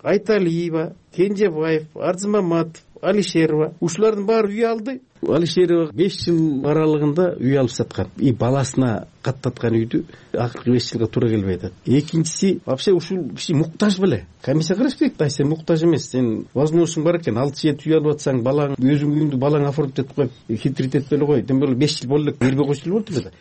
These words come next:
Алишерова Жылдыз Ахуновна Начфин. Бул өзүнүн үйүн өзүнүн баласына каттаткан, ага да берип атат. Амирсаевка да берип атпайбы? Амирсаевдин аялынын жер тилкеси чыгып калып атат. Ал жер тилке эмес, үй. Ага берип атат.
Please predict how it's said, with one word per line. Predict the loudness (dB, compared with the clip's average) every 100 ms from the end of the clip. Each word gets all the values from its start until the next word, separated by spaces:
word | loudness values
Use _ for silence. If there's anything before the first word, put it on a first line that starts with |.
| _ -2
Алишерова | 0 0 2 2 2
Жылдыз | 0 -4 -4 -4
Ахуновна | -2 0 2 2 0 -4 -4
Начфин. | -4 -4 -8 -10 -12 -2
Бул | 0 4
өзүнүн | 4 4 0 -2
үйүн | -2 0 2 2
өзүнүн | 2 0 0
баласына | 0 -2 -2 -4 -4
каттаткан, | -6 -6 -4 -4 -4 -6
ага | -6 -2 2
да | 2
берип | 4 2
атат. | -2 -12 -8
Амирсаевка | -2 0 2 2 0 0 2
да |
берип | 2 0
атпайбы? | -6 -4
Амирсаевдин | 0 2 2 2 2 0 -2 -4 -4
аялынын | 0 2 2 0
жер | 0 -2
тилкеси | -4 -4 -4 -2
чыгып | -4 0
калып | 2 0
атат. | -2 -6 -2
Ал | 0
жер | 2 -2
тилке | -4 0
эмес, | 0 2 2
үй. | 0 -2 -8
Ага | -4 0 2
берип | 2 4
атат. | 2 -2